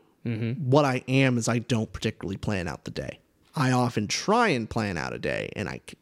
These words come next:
Speaker 2: it's really hard for me to stick to a routine.
Speaker 1: Mm.
Speaker 2: Very difficult, especially those early mornings. I, I try. <laughs>
Speaker 1: Yeah.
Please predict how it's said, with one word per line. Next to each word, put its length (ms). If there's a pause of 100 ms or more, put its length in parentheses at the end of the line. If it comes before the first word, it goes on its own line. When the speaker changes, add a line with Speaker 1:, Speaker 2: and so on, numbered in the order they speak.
Speaker 2:
it's 180
really 400
hard 280
for 120
me 100
to 80
stick 480
to 180
a 40
routine. 340
Speaker 1:
Mm. 600 (240)
Speaker 2:
Very 300
difficult, 600 (720)
especially 320
those 160
early 260
mornings. 480
I, 160
I 40
try. 500
<laughs> 80 (340)
Speaker 1:
Yeah. 360